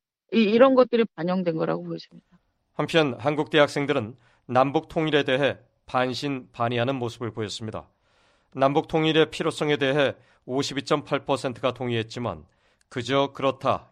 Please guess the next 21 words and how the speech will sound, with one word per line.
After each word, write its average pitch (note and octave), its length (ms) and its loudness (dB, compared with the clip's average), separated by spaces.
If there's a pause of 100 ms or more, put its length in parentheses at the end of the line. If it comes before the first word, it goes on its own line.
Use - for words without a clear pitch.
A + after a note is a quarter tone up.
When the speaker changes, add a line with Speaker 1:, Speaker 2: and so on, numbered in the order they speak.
Speaker 2:
이십일 A#2+ 460 -6
퍼센트, G#2+ 540 -8 (520)
필요하지 C#3+ 480 2
않다는 C3+ 420 -2
응답도 A#2 560 -6 (320)
이십육 B2+ 540 -6
퍼센트에 C3+ 420 -2
달했습니다. G#2+ 640 -8 (760)
통일이 D#3+ 380 2
필요한 D#3+ 380 2
이유론 D3 380 -2 (300)
삼십삼 - 580 -2
퍼센트가 B2 680 -2 (260)
한국의 C3+ 540 0
경제 C#3 380 -2
성장을 B2+ 580 -4
위해서, G#2 400 -8 (540)
이십팔 C3+ 400 0
점 C#3 160 -4
칠 C#3 200 -4
퍼센트는 C3 640 -4